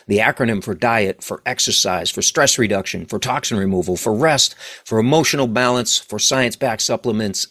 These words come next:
and success mindset. And that is the I H P protocol. And today we're covering the rest category. And as you're going to discover today, how to get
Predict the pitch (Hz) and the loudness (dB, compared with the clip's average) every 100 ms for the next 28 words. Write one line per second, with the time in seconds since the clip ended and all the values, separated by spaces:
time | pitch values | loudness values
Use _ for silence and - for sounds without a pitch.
0 | - 110 107 98 - - - 98 92 - | -6 -2 -2 -2 -4 -4 -2 -2 -6 -10
1 | _ 104 107 113 135 123 - 104 82 - | _ -2 2 2 2 2 2 0 -2 -6
2 | - - - - 104 95 104 104 - 101 | -18 -20 -20 -10 -4 0 0 -2 -2 -2
3 | 98 95 - 104 101 98 - - 117 104 | -2 -6 -4 0 0 -2 -4 0 2 2
4 | - 143 135 127 113 101 92 104 - - | 2 4 4 4 2 2 2 -2 -8 -20
5 | - - 113 135 160 160 139 127 - 156 | -12 -10 -2 2 4 4 2 0 0 0
6 | 131 135 127 127 117 120 120 104 151 143 | 2 0 0 -2 -6 -8 -8 -2 0 0
7 | - - 151 143 104 104 98 90 87 - | -2 0 2 2 0 0 0 -4 -6 -4
8 | 135 143 160 175 190 175 147 156 - 214 | -2 0 2 4 4 2 -2 -2 0 2
9 | 226 185 160 - 143 135 127 127 127 120 | 4 4 0 -2 -2 0 2 2 0 -2
10 | - - _ - 143 143 160 151 123 95 | -12 -20 _ -8 -2 0 0 -2 -6 -2
11 | 123 127 | -2 -2